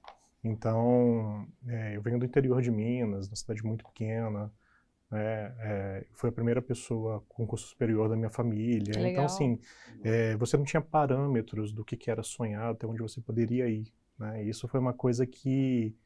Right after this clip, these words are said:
Speaker 1: eu vim descobrindo com, cara, com as pessoas, né? E com, com os relacionamentos, com os amigos e, e durante a própria carreira, né? Então,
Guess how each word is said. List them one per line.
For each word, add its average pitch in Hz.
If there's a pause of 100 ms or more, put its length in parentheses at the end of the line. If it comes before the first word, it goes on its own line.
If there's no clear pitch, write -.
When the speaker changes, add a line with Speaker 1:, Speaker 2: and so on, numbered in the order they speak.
(440)
Speaker 1:
eu 110
vim 117
descobrindo 123
com, 139
cara, 117
com -
as -
pessoas, 135 (100)
né? 123
E 110
com, 107
com -
os 107
relacionamentos, 113
com -
os 113
amigos 113 (760)
e, 110
e 117
durante 127
a 123
própria 123
carreira, 113 (460)
né? 113 (140)
Então, 113